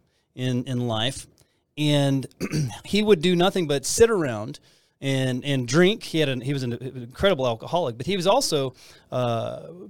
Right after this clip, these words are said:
profusely just obscene, even in life. He, he wouldn't bathe. In fact, his bo-, as they say that his body was covered in boils and things like that, and, and just because he wouldn't even take care of himself. In fact,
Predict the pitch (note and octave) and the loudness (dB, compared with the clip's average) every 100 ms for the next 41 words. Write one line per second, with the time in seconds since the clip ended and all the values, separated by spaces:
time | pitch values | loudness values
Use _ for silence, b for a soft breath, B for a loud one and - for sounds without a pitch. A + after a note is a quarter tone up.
0 | F3 - C#3 - G3 B3 - C#3+ B2+ A#2 | -4 -2 -2 -4 0 0 0 -2 -4 -4
1 | C3+ - _ - C3+ - - G#3+ A#3 A#2+ | -6 -8 _ -16 -4 0 2 2 0 -2
2 | D#3 D#3+ D3+ D#3+ - - D#3 C#3 C#3+ F3+ | -4 -2 -2 -2 -4 -6 -6 -4 -2 -2
3 | F3 A2+ C3 D#3 C#3 D3+ D3 A#2+ G#2+ B2+ | -2 -4 -2 -2 0 0 -2 -10 -6 -6
4 | C3+ B2 C#3+ - C#3+ A#2 G#2 A#2+ C3+ D#3 | -4 -4 -4 -2 -4 -4 -4 -2 0 -2
5 | A#2+ - D3 D3 B2+ A2 G#2+ A2 C3 F3 | -6 -4 -2 -2 -4 -6 -6 -2 0 -2
6 | B3+ - b b b b b C3 B2+ F3 | -4 -8 b b b b b -8 2 4
7 | F#3 D#3+ C#3+ F#3+ C#3 - D#3+ C#3+ B2+ - | 4 2 0 -2 -2 -2 -4 -4 -6 0
8 | F3 F3+ F#3 C#3+ C#3 - - - G#3+ D#3+ | 0 2 0 0 -2 -8 -6 -2 0 0
9 | C3 B2+ B2 F#3+ - | -4 -6 0 0 0